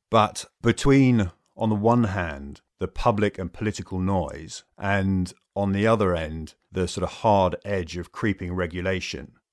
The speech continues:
the landscape is quite confusing, and the issues are daunting,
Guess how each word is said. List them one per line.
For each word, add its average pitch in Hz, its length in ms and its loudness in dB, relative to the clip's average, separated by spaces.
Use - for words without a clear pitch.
the 110 260 -2
landscape 113 600 0
is 98 320 -4
quite - 320 -8
confusing, 90 760 -4
and 110 160 -4
the 120 160 4
issues 113 440 0
are 92 480 -2
daunting, 110 600 0